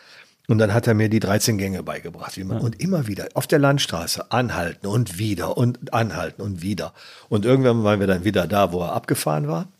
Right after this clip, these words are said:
Speaker 1: und ging ins Büro, kam zurück, sagte, „Hör mal, ich bring dich jetzt nach Vermillion. Ich muss nach Mobridge, North Dakota.“ Dann habe ich gesagt, „Ich brauche nicht nach Vermillion, ich habe Zeit.“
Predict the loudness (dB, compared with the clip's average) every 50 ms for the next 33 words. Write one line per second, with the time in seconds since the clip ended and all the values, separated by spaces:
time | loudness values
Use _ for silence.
0 | _ -6 -2 0 0 0 0 -2 -2 -2 -2 0 0 -2 -2 -2 0 2 2 2
1 | 2 2 -2 -2 -2 -2 -2 -2 -2 -4 -4 -2 0 0 2 2 0 0 -2 -2
2 | -2 -2 0 -2 -4 -8 -8 -8 -10 -8 -8 -8 -6 -4 -2 0 0 2 2 0
3 | 0 -2 -6 _ _ _ _ _ _ _ _ _ _ _ _ _ _ _ -2 -2
4 | -2 0 0 0 0 0 0 0 -2 -4 -4 -6 -6 -2 2 4 4 4 2 -2
5 | -10 -10 -6 -4 -2 0 0 0 -2 -4 -10 _ -12 -10 -6 0 2 4 4 4
6 | 2 0 -4 -6 -6 -16 -18 -18 -16 -18 -16 -16 -18 -20 _ _ -10 -8 -8 -8
7 | -8 -10 -14 -10 -2 -2 -2 -2 0 0 0 0 2 2 2 2 4 2 0 0
8 | -2 _ -20 -20 -20 -20 _ _ _ -16 -12 -8 -4 2 2 2 2 0 -4 -2
9 | 0 0 2 2 2 2 2 2 2 0 0 -2 -4 -4 -2 -2 2 4 4 2
10 | 2 0 -6 -14